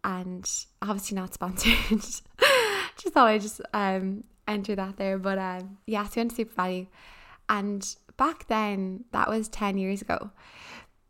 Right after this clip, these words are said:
we raided the free from aisle.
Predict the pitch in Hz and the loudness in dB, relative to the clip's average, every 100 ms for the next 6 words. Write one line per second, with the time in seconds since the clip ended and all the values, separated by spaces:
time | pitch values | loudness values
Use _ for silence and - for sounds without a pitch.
0 | _ _ _ _ _ 226 208 202 190 - | _ _ _ _ _ -2 -2 -2 -4 -8
1 | _ - 208 226 240 220 202 - - - | _ -4 2 4 4 2 -2 -4 -10 -14
2 | _ _ - 196 - 226 240 226 - 190 | _ _ -8 -6 -2 0 0 -2 0 0
3 | 185 - 190 185 190 | 0 -2 -2 -2 -8